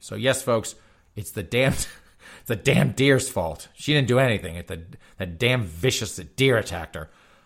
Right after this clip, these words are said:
At no point did the ranger ask about my welfare after the attack or check to see if I was okay. Neither did they say they had taken a photograph of me and that it would be posted on their social media channels, she wrote in an email to Fox News. Louisiana confirmed she was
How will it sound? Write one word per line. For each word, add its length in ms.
At 160
no 200
point 340
did 160
the 80
ranger 420
ask 240
about 280
my 200
welfare 460
after 240
the 140
attack 340
or 80
check 280
to 80
see 180
if 100
I 160
was 200
okay. 400
Neither 280
did 200
they 100
say 220
they 120
had 140
taken 260
a 60
photograph 480
of 140
me 140
and 120
that 80
it 80
would 140
be 100
posted 340
on 120
their 80
social 340
media 300
channels, 400
she 140
wrote 220
in 140
an 100
email 280
to 60
Fox 320
News. 340
Louisiana 640
confirmed 360
she 80
was 140